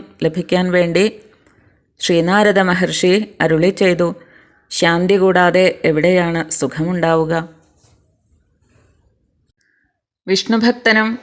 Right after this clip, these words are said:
ദേവർഷിയുമായ നാരദൻ വ-, വന്നപ്പോ ഈ ജലക്രീഡയിലുണ്ടായിരുന്ന സ്ത്രീകളൊക്കെ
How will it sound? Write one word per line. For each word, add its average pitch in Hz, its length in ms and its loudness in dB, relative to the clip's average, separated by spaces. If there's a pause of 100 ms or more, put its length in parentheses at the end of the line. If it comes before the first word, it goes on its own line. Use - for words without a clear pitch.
(580)
ദേവർഷിയുമായ 208 920 2
നാരദൻ 208 580 4
വ-, 208 120 -6 (1160)
വന്നപ്പോ 202 420 0 (380)
ഈ 185 60 2 (100)
ജലക്രീഡയിലുണ്ടായിരുന്ന 220 1300 2 (260)
സ്ത്രീകളൊക്കെ 208 720 2